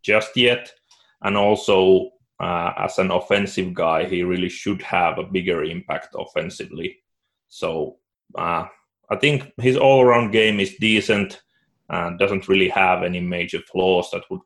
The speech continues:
prevent him from playing in the N H L. But it's just gonna take a bit more time to get the, all parts of his game,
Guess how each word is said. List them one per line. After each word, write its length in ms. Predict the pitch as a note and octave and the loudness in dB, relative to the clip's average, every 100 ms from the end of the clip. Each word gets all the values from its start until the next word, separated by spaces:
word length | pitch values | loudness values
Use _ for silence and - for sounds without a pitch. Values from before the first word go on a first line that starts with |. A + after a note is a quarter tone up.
| - | -8
prevent 420 | F2+ F2+ F#2 F#2 | -6 -4 -4 -6
him 240 | F#2 F2+ | -8 -8
from 220 | F2+ F2 F#2 | -8 -8 -2
playing 320 | A2+ B2 A#2 | 0 2 0
in 80 | G#2 | 0
the 100 | F#2+ | 0
N 100 | F2+ | 0
H 280 | F2+ - F#2 | -6 -4 -2
L. 280 | F2 F2 - _ _ _ - | 0 -2 -8 _ _ _ -2
But 120 | A2 | -2
it's 160 | B2 - | -2 0
just 220 | C3 - | -2 0
gonna 220 | A2 G2 | -2 -2
take 200 | - F#2 | 0 0
a 40 | F2+ | 0
bit 200 | F2 F2 F#2 | -6 -8 -6
more 200 | E2+ - - | -6 -6 -4
time 340 | F2 E2+ E2+ | -2 -2 -8
to 60 | F#2 | -10
get 260 | F2+ F2+ - | -8 -8 -6
the, 160 | F#2 F2+ - _ _ _ _ - | -6 -6 -10 _ _ _ _ 0
all 340 | G2+ A2 G#2+ | 4 4 2
parts 300 | - G#2+ G#2+ | 4 4 4
of 100 | G2+ | -4
his 160 | G#2+ F#2+ | -8 -6
game, 440 | G#2 F#2+ F#2 F#2 | 0 2 0 -2